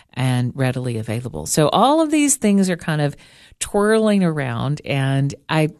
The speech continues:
give this context because today we're talking <laughs> about, um,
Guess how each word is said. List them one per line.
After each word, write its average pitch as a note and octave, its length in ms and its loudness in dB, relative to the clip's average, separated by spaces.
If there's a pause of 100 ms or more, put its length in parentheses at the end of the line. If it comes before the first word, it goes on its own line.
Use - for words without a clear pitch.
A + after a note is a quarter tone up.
(120)
give D4 360 0
this D#4 220 0
context D3 540 -2
because F3 260 -4
today G3 360 -2
we're A3+ 140 -2
talking E3 500 -2
<laughs> - 20 -16
about, C#3 420 -4 (540)
um, D3 420 -4